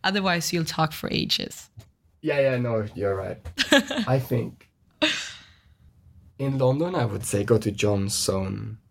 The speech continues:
Speaker 2: Museum.
Speaker 1: Oh, really? That's what Michael said as well.
Speaker 2: Oh, did he?
Speaker 1: Yeah.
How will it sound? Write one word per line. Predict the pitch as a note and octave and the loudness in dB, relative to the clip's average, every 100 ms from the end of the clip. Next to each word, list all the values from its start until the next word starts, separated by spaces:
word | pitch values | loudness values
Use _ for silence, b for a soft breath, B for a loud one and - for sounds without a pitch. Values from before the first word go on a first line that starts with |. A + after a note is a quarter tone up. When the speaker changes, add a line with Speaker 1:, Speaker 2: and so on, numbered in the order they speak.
| _ _ _ - - | _ _ _ -12 -2
Speaker 2:
Museum. | G2+ F#2+ - F#2 - - C3+ | 0 2 0 0 -4 -8 -8
Speaker 1:
Oh, | C4+ | -6
really? | D#4+ E4+ C4 F3+ | -2 0 0 0
That's | G3 G#3 A3 | 0 -2 -4
what | G#3+ | -2
Michael | G3+ G3 G#3 F#3+ F3 | 0 2 0 0 -2
said | E3 - D#3 | 0 0 0
as | D#3 - | 0 -2
well. | D#3 - F#3 - _ b b b _ _ _ _ - | -4 -4 -8 -14 _ b b b _ _ _ _ -2
Speaker 2:
Oh, | C3+ B2+ | 2 2
did | A2 A#2 | 2 2
he? | G#2 | 2
Speaker 1:
Yeah. | F#3 G3 | 0 -2